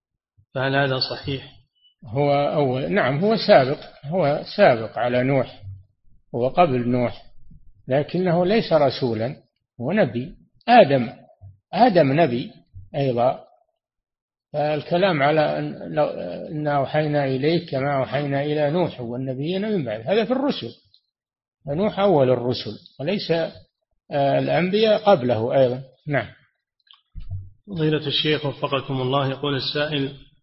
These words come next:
Speaker 1: "عندما أردت الزواج بامرأة اشت-، اشترط علي أو اشترط علي أهلها أن أسمح لها بالذهاب للابتعاث في الخارج مع أخيها، وبعد زوا-، بعد زواجي بها".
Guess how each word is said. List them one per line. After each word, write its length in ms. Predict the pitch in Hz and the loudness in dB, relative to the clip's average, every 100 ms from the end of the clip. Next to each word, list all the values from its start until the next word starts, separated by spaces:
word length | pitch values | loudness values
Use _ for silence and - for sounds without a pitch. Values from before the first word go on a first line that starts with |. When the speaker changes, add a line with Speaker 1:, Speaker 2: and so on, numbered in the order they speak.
| _ _ _ - | _ _ _ -4
Speaker 1:
"عندما 420 | 151 147 151 143 | 0 2 2 4
أردت 260 | 147 151 - | 2 0 -2
الزواج 540 | 139 131 135 151 139 | -2 0 2 2 0
بامرأة 560 | 139 135 131 156 151 135 - - - _ _ _ _ _ _ _ 180 | -2 -2 0 0 0 -2 -8 -20 -20 _ _ _ _ _ _ _ -8
اشت-، 320 | - - - | -4 -4 -4
اشترط 600 | 170 - - 160 160 151 | -4 -6 -4 -2 0 2
علي 480 | 131 135 143 143 143 147 | 2 2 2 0 0 0
أو 360 | 127 - 131 | -2 -6 -4
اشترط 440 | 120 - 151 139 135 | -4 -2 0 0 0
علي 460 | 123 135 143 135 | 0 0 0 0
أهلها 640 | 131 120 143 139 135 139 - - - - _ - | 0 -2 -4 -2 -2 -2 -4 -16 -20 -20 _ -10
أن 140 | 147 165 | -6 -2
أسمح 420 | 147 156 147 135 | 0 0 -2 0
لها 360 | 143 139 139 | 0 0 0
بالذهاب 600 | 135 131 123 127 139 139 139 - _ _ _ 151 | 0 -2 -2 -2 0 0 -2 -12 _ _ _ -6
للابتعاث 680 | 151 135 - 139 147 147 131 | -4 -4 -4 0 0 0 -2
في 60 | 143 | -4
الخارج 540 | 120 143 143 139 131 | -4 -2 0 0 -2
مع 300 | 135 139 143 | -2 -2 -4
أخيها، 440 | 127 139 110 113 - _ _ _ _ _ _ _ - | -4 -4 -4 -6 -14 _ _ _ _ _ _ _ -10
وبعد 380 | 139 143 139 143 | -2 -2 0 0
زوا-، 420 | 139 135 160 147 | 2 2 0 0
بعد 240 | 139 139 | 0 2
زواجي 500 | 131 135 143 131 131 | 0 2 2 2 0
بها". 300 | 127 113 123 | -2 -4 -8